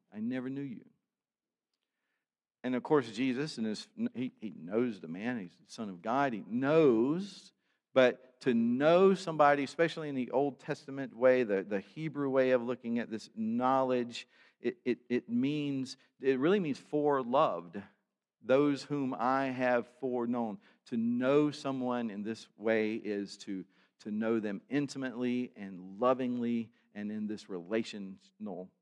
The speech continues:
way. So those I've foreknown, those I have foreloved is a, is a perfectly good way to say that word. So just hold your place here, 'cause I think it's good for us to turn to Ephesians chapter one.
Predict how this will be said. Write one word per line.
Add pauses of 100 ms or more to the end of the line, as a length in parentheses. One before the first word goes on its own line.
(200)
way. (360)
So
those
I've
foreknown,
those
I
have (100)
foreloved (160)
is
a, (100)
is
a
perfectly
good (600)
way
to (1700)
say
that
word.
So
just
hold
your
place
here,
'cause
I
think
it's
good
for
us
to
turn
to
Ephesians
chapter
one.